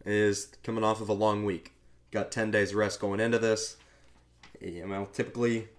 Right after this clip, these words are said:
you get those extra days to prepare, makes a difference.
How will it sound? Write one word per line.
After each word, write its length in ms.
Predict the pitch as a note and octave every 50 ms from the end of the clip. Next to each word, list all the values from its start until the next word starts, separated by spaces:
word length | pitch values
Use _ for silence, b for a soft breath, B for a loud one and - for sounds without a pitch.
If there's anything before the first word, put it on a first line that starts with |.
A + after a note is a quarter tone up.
| - - -
you 60 | G#2+
get 100 | A2 G#2+
those 140 | A2+ G#2+ G2+
extra 300 | A2 G#2 G2+ - - G2
days 160 | G#2+ G#2 G2+ G2
to 100 | - -
prepare, 560 | - G2+ - - A2 G#2+ G#2+ G#2 G2+ G#2 - - _ - - - _ _ - - - - -
makes 220 | G#2 G#2 G2+ -
a 20 | G2
difference. 460 | G2 F#2 - - - - - -